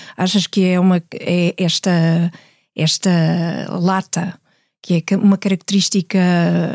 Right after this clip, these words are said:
geracional ou que é, é uma coisa tua, obviamente, mas que se estende a outras pessoas que tu conheças da tua idade?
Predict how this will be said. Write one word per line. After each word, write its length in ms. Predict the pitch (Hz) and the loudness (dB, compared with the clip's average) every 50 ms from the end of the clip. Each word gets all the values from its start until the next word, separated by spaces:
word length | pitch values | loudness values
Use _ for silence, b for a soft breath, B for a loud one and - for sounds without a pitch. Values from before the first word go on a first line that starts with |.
| - _ - - - | -10 _ -18 -8 -4
geracional 960 | - 170 160 180 175 175 170 - - - 175 165 175 185 220 240 254 262 262 | -2 0 0 0 0 0 0 0 0 0 0 2 2 2 4 4 4 2 2
ou 100 | 233 190 | 2 0
que 240 | - - - 185 190 | -2 -2 -2 0 2
é, 720 | 185 180 180 175 170 170 165 165 170 175 170 170 175 b b b b b b b b _ _ - | 2 2 2 2 2 2 2 2 2 2 0 -2 -4 b b b b b b b b _ _ 0
é 40 | 190 | 2
uma 120 | 180 170 | 2 2
coisa 260 | - - 165 165 165 | 2 0 0 0 -2
tua, 460 | 156 - 190 185 190 208 220 240 262 262 - _ - | -2 0 2 4 4 4 2 2 0 -2 -6 _ -2
obviamente, 680 | 170 165 156 170 170 165 175 175 202 233 - - - - - | -2 0 2 4 4 4 6 4 4 2 0 -4 -8 -4 0
mas 580 | 185 180 180 175 175 170 170 165 - - - - - | 2 2 4 4 4 2 2 0 -2 -4 -6 -6 -4
que 60 | - | -2
se 140 | - - - | -2 -2 -2
estende 540 | - - - - 190 190 196 202 196 185 | -2 -4 -2 0 0 2 4 4 4 4
a 40 | 185 | 4
outras 320 | 185 185 180 - 202 190 - | 4 2 2 0 -2 -2 -2
pessoas 260 | - - 196 185 - | -2 -2 -2 -2 -2
que 60 | - | -4
tu 80 | - - - | -8 -6 -2
conheças 360 | 208 190 185 - - 185 175 | 0 0 0 0 -2 -2 -2
da 100 | 190 185 | -2 -2
tua 180 | 170 - - 185 | -2 -2 -2 -2
idade? 880 | 170 190 190 202 214 220 226 226 226 220 220 202 214 214 214 214 220 | 0 2 0 2 2 2 2 2 2 0 0 0 0 0 0 0 -2